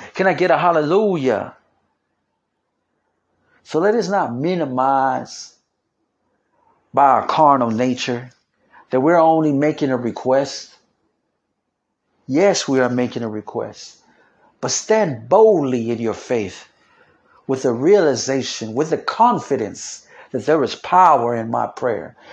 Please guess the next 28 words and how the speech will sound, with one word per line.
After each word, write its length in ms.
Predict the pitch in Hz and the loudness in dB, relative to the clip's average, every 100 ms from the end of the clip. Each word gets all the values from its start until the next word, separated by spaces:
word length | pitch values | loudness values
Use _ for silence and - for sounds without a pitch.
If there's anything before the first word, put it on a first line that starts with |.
| - | -8
because 380 | - 190 185 - - - | -4 0 0 -2 -12 -6
my 340 | 143 202 220 | 2 4 4
prayer 920 | 208 - 170 190 208 160 107 - - _ _ _ | 0 -2 2 6 6 4 0 -6 -16 _ _ _
does 220 | - 120 | -6 -4
not 200 | 131 143 | 0 -2
fall 300 | - 139 127 | 0 0 0
upon 380 | 113 - 117 104 | 0 -4 -6 -6
deaf 260 | 101 117 - | -6 -8 -10
ears. 560 | 117 113 101 - - _ _ _ _ _ _ _ _ _ _ _ _ _ _ | -12 -12 -12 -14 -20 _ _ _ _ _ _ _ _ _ _ _ _ _ _
My 240 | 117 160 185 | -2 2 2
prayer 920 | - - 165 202 147 101 82 - 101 _ - | 0 -2 2 2 2 -2 -8 -14 -20 _ -6
is 180 | 143 113 | -4 -4
being 400 | 104 139 143 117 | -6 -4 -2 -4
received 580 | 113 - - 160 175 135 | -6 -6 -4 -2 -2 -2
by 220 | 110 107 | -2 -2
God 240 | 117 123 | -2 -2
Almighty. 600 | 143 143 127 110 101 - 120 _ - - - | -2 -4 -6 -10 -10 -16 -20 _ -20 -12 0
It 140 | 180 | 0
shall 280 | 180 160 143 | 2 0 2
not 300 | 139 170 165 | 4 2 2
return 460 | 139 135 165 170 | -2 -2 -2 0
unto 280 | 151 - 170 | -2 -2 -4
me 220 | 160 170 | -4 -4
void, 600 | 147 117 165 185 190 190 190 - - | -6 -2 2 2 2 -2 -6 -18 -2
but 160 | 151 151 | 2 2
it 140 | 160 | 2
will 200 | 151 143 | 2 2
accomplish 880 | 127 127 - 226 170 110 104 - | 2 0 4 4 4 0 -4 -4